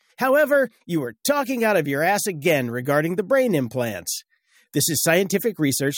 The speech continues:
that should be taken seriously. Per a recent B B C article I read online, quote, 'Among the other companies to make similar advances in the field is the E P F L in Switzerland, which has successfully enabled a paraly-, enabled a paralyzed man to walk just by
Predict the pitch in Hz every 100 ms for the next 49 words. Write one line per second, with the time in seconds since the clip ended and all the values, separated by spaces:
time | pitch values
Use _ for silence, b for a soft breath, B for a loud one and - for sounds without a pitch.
0 | 147 156 - 254 175 165 147 143 160 139
1 | 147 117 98 98 120 92 - _ _ _
2 | _ - 175 151 135 196 277 160 113 123
3 | 117 - 120 113 117 120 117 131 135 123
4 | 131 202 175 185 185 _ _ 302 156 -
5 | - B B - 220 277 254 202 - 202
6 | 240 220 156 127 123 123 135 139 135 -
7 | 160 170 175 156 131 123 131 123 120 180
8 | 170 147 131 131 110 131 220 240 226 220
9 | 175 196 139 135 143 - 254 226 160 107
10 | 92 - B B - - 190 160 - 294
11 | - 185 160 139 135 147 135 113 160 185
12 | 170 170 - 165 196 156 131 151 - 185
13 | 185 147 147 139 127 143 156 151 120 117
14 | - 104